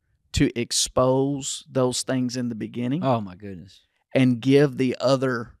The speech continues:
Speaker 1: potential spouse the opportunity to choose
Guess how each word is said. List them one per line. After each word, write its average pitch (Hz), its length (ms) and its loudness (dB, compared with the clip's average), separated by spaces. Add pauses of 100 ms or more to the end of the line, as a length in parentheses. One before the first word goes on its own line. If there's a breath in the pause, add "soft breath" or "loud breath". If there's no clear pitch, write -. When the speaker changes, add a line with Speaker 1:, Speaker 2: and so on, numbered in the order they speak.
(240)
Speaker 1:
potential 135 520 0
spouse 127 400 0
the 120 100 -2
opportunity 131 640 -2 (160)
to 117 160 -2
choose 156 760 0